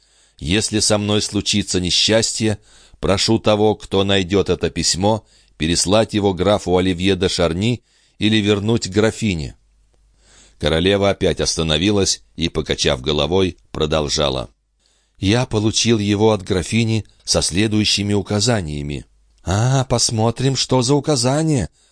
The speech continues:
прошептала королева. Она ещё раз провела рукой по глазам. «Если предпринятое графом дело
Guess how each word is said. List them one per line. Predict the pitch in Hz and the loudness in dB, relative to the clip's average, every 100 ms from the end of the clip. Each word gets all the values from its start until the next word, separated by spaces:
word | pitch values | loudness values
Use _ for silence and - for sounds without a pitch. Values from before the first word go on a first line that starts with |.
| _ | _
прошептала | 80 - 85 - 82 80 | -4 -2 -2 -2 0 0
королева. | 76 73 73 71 65 64 _ _ _ _ | -2 -2 0 -2 -2 -8 _ _ _ _
Она | - 85 98 | -4 0 0
ещё | 101 - 98 | 0 0 0
раз | 85 - | 0 -2
провела | 76 80 82 80 | -2 0 2 2
рукой | 78 78 80 73 | 0 0 -2 -2
по | 76 | -4
глазам. | 69 71 69 71 67 60 _ _ _ _ _ _ _ | -4 -2 -2 -2 -4 -10 _ _ _ _ _ _ _
«Если | 67 87 110 - 113 | -2 0 2 2 0
предпринятое | 104 107 - 101 107 95 95 | 0 -4 -2 -2 -2 0 0
графом | 87 95 101 - 90 82 | 2 0 0 0 -4 -2
дело | 95 95 85 78 | 0 2 0 -4